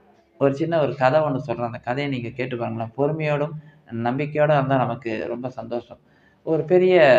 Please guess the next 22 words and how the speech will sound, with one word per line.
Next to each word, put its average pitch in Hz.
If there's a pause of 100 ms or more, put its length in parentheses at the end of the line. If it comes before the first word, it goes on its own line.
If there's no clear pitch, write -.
(960)
பி-, 151
பில்டர், 165
வீடு 151
கட்டுறவரு, 123
அவர்கிட்ட 147
ஒரு 127
மேஸ்திரி 135
வேலை 123
செய்றாரு. 110 (720)
அவர்கிட்ட 180
ஒரு 156 (580)
நாலஞ்சு 151
வருஷம் 143
வேலை 151
செய்வாரு. 127 (1200)
அவர் 170
வ-, 151 (420)
போவாரு, 180
சம்பளம் 175
கொடுப்பாரு, 165
எல்லாம் 156
வாங்கிப்பாரு. 156